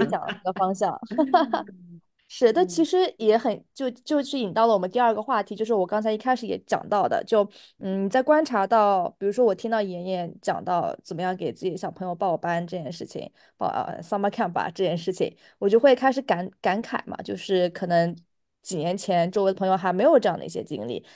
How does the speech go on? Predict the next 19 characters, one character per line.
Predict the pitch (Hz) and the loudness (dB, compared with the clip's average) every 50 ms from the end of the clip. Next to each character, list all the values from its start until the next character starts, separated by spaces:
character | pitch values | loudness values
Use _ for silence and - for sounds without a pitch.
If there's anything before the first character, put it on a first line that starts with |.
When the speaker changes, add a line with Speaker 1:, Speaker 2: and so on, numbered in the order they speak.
| _ _ - | _ _ 0
Speaker 1:
那 | 233 233 | 0 0
看 | - - 339 320 294 | 2 4 4 6 6
着 | 240 | 6
大 | - 240 220 208 | 4 4 4 4
家 | 208 214 | 4 4
慢 | 214 214 214 214 | 4 4 2 2
慢 | 214 208 202 | 0 0 -2
地 | 208 | -2
进 | 208 - 220 | -2 -2 -2
入 | 214 202 202 | 0 0 0
这 | - 214 | 0 0
样 | 196 202 | 0 0
不 | 196 208 | -2 -4
同 | 202 202 | -4 -2
的 | 196 190 | -2 0
人 | 190 170 165 185 | 0 0 -2 -4
生 | 220 214 220 | -4 -6 -4
阶 | 208 233 240 240 | -2 0 0 2
段， | 247 247 214 185 | 4 4 4 4